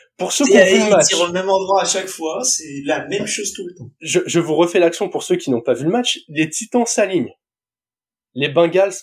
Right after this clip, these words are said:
Speaker 1: prennent un temps mort. Donc, ils ont une minute pour se préparer, hein. Ils ont une bonne minute pour se préparer.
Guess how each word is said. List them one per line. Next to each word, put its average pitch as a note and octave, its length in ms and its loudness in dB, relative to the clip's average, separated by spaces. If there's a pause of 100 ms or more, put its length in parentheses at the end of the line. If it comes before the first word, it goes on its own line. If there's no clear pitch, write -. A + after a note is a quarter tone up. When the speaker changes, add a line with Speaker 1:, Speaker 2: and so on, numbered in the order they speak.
(560)
Speaker 1:
prennent G3+ 220 0
un G3 80 2
temps G3+ 180 2
mort. F#3+ 440 0 (1000)
Donc, F3 280 0
ils E3 220 -2
ont G#3+ 140 -4
une C4+ 180 2
minute D4 380 -2
pour F3+ 160 -2
se - 60 -12
préparer, E3+ 460 0
hein. D3 280 0
Ils D3+ 140 -6
ont D#3 40 0
une D#3 120 0
bonne C4+ 240 -2
minute C#4 380 -4
pour G#3 140 -6
se - 80 -10
préparer. G3+ 560 -4